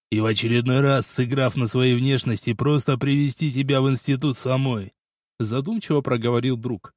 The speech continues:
«Сейчас, когда она увидела, что ты жив, здоров, ещё и огрызаешься,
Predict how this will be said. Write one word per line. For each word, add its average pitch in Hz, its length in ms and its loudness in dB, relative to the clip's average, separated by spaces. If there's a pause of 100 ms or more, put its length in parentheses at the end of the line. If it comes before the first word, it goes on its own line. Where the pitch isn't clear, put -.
(240)
«Сейчас, 131 760 0
когда 123 420 2
она 180 200 4
увидела, 139 600 4
что 120 240 0
ты 143 180 4
жив, 131 380 4
здоров, 117 640 2
ещё 123 280 0
и 123 100 4
огрызаешься, 113 1040 0